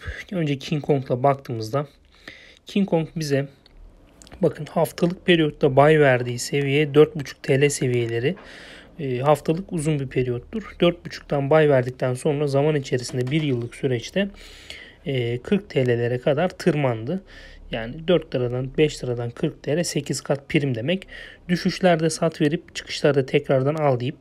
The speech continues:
buradaki sinyalleri disiplinli şekilde uyduğunuzda King Kong zaten kazandırıyor. Hani büyük sözü, e, dinlemek gibi bir şey bu King Kong'un sinyallerini takip etmek. Bu yüzden bunu mutlaka takip etmek gerekiyor. Bunun yanında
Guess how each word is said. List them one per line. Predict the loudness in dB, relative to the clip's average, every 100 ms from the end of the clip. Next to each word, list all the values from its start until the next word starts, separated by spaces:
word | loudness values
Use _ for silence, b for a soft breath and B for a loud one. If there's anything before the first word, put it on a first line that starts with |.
| 0
buradaki | 0 0 -2 -4
sinyalleri | -2 0 2 2 2 0
disiplinli | -4 -6 -4 -4 -2
şekilde | -2 -4 -2
uyduğunuzda | 0 2 0 -2 -2 0 0 B B B
King | -6 -4
Kong | -4 -6 -2
zaten | -2 -2 -4
kazandırıyor. | 0 2 2 0 -6 -8 -12
Hani | -8 -8 -4
büyük | -4 -4
sözü, | -4 -4 -2 -4 B B B B B
e, | -4 -2 -2
dinlemek | -2 0 0 -2
gibi | -4 -6
bir |
şey | -4 -4
bu | -4
King | -4 -4
Kong'un | 0 0 0
sinyallerini | -4 -2 0 2 2 0 0
takip | 2 2 2
etmek. | -4 -4 -8 -4
Bu | -2
yüzden | 0 0 -2
bunu | -2
mutlaka | -4 -6 -6 -6
takip | -2 -2 -2 -6
etmek | -6 -8
gerekiyor. | -4 -2 -2 -6 -12 B B B B B B B
Bunun | 0 2
yanında | 4 2 2 0 -4